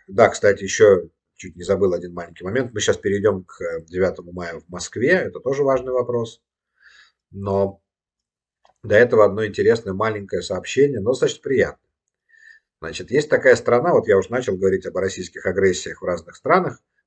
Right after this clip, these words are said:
в том числе российские оккупационные войска находятся и в Молдове. Они оккупируют часть, которая называется Приднестровье, или она же Трансистрия.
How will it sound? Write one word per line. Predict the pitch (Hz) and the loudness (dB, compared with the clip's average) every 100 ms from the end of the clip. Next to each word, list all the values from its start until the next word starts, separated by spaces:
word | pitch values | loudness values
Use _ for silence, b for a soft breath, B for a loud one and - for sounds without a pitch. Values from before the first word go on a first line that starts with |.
| _ | _
в | |
том | 156 | -2
числе | 180 131 | 0 0
российские | 107 117 127 117 | 0 0 -2 -4
оккупационные | - 101 98 117 104 104 | -4 -6 -2 0 0 2
войска | 107 - 180 | 2 2 -2
находятся | 107 - - 123 | 2 2 2 0
и | |
в | 107 | 0
Молдове. | 117 120 104 78 80 | 0 2 2 -2 -6
Они | 127 | -8
оккупируют | 131 - 120 120 101 - | -8 -8 -2 2 2 2
часть, | 131 131 | -2 -4
которая | - 107 | -6 -6
называется | 95 95 104 - | 0 4 4 2
Приднестровье, | 98 90 92 - 127 156 113 | -8 -8 -10 -2 2 2 2
или | 101 | -2
она | 98 | -2
же | 101 95 | -4 -4
Трансистрия. | 98 95 110 92 - _ | -6 -8 -10 -14 -16 _